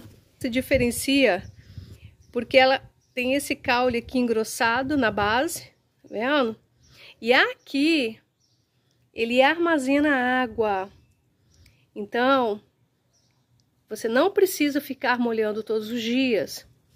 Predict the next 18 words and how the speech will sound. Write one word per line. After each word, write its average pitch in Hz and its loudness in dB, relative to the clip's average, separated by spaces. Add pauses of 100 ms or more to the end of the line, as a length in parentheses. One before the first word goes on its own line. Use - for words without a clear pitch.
(600)
Basta 220 -4
colocar 233 0
um 233 -4
pouco 226 -2
de 220 -8
água 240 0 (560)
uma 214 0
vez 262 2
por 262 -6
semana 240 -4 (680)
e 269 0
manter 294 4
a 277 2
planta 285 2
ao 294 -2 (200)
sol. 226 -4 (760)
Ela 226 0
gosta 233 0